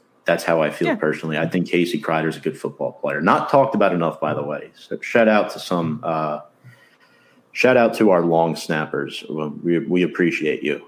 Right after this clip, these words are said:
Speaker 2: Mm-hmm. Yeah. No, I, I don't see any reason to get rid of something that's not terrible.
Speaker 1: Or
Speaker 2: And
Speaker 1: broke,
Speaker 2: something,
Speaker 1: yeah.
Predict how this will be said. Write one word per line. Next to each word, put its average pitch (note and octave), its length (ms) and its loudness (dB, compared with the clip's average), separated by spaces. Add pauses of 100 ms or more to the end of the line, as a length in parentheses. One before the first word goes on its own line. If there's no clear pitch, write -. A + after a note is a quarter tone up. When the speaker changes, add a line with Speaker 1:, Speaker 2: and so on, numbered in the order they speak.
(1500)
Speaker 2:
Mm-hmm. G#3+ 460 0 (140)
Yeah. G#3 260 2 (120)
No, D#4 300 2 (160)
I, A3+ 320 4
I - 20 4
don't B3 140 4
see C4+ 140 2
any B3 140 4
reason A#3 340 2
to A3 60 2
get G3+ 200 2
rid G3 120 2
of F#3+ 60 -2
something F#3 300 -2
that's F3+ 200 -2
not F3+ 360 2 (480)
terrible. E3 520 0 (380)
Speaker 1:
Or - 80 2
Speaker 2:
And - 80 0
Speaker 1:
broke, - 200 4
Speaker 2:
something, G3 420 2
Speaker 1:
yeah. - 60 -2